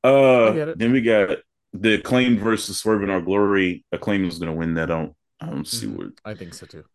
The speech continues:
Speaker 1: Swerve in Our Glory is probably about to break up after Full Gear. I'm, I can't wait for that storyline 'cause Swerve is doing some amazing heel work right now. So I,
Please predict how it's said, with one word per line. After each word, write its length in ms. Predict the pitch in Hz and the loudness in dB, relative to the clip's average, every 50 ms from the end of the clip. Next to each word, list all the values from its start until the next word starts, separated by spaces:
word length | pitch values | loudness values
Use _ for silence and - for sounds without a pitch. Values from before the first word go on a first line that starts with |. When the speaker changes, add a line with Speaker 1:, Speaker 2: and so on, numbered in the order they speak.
| _ _ _ _ _ | _ _ _ _ _
Speaker 1:
Swerve 260 | - - 123 123 117 110 | -4 0 4 4 4 4
in 60 | 107 | 2
Our 80 | 101 | 0
Glory 220 | 87 87 95 95 95 | 0 0 2 2 2
is 80 | 90 | 0
probably 180 | - - 90 87 | 0 0 0 0
about 180 | 82 82 78 80 | 0 -2 -2 -2
to 80 | 78 | -4
break 220 | 80 85 82 78 - | -2 -4 -4 -2 -4
up 140 | 82 71 - | -6 -4 -4
after 220 | 80 78 76 76 | -6 -6 -6 -10
Full 240 | 73 - 82 80 78 | -14 -10 -8 -8 -8
Gear. 480 | 80 80 80 80 80 80 76 101 120 _ _ - _ - | -8 -8 -8 -6 -6 -8 -10 -12 -16 _ _ -20 _ -4
I'm, 200 | 90 95 92 87 | -2 -2 -2 -2
I 80 | - 101 | -4 -6
can't 200 | - - 113 101 | -4 -2 -2 0
wait 160 | 92 95 95 92 | 0 0 0 -2
for 80 | - | -4
that 100 | 85 82 - | -6 -6 -6
storyline 600 | - - 90 90 87 85 85 85 85 85 82 76 | -4 -4 -2 0 0 0 -2 -2 -2 -4 -4 -6
'cause 200 | - 90 - - | -8 -8 -8 -6
Swerve 280 | - 98 98 98 90 87 | -2 0 0 0 0 -2
is 100 | 85 80 | -6 -6
doing 180 | 85 87 85 82 | -4 -4 -4 -4
some 300 | - - 80 78 - _ _ _ _ _ _ _ _ _ _ 76 78 - _ _ _ _ _ - | -6 -8 -10 -10 -12 _ _ _ _ _ _ _ _ _ _ -20 -20 -20 _ _ _ _ _ -6
amazing 420 | 90 87 92 92 90 80 85 85 | -2 0 2 0 0 0 -4 -4
heel 160 | 90 90 87 82 | -2 -2 -2 -2
work 280 | 82 85 82 82 - | -2 -4 -4 -4 -4
right 180 | - 82 82 82 | -4 -6 -4 -4
now. 300 | 82 85 82 82 80 - _ _ | -4 -4 -6 -8 -10 -12 _ _
So 240 | - - - 80 80 | -16 -10 -6 -6 -4
I, 80 | 82 | -4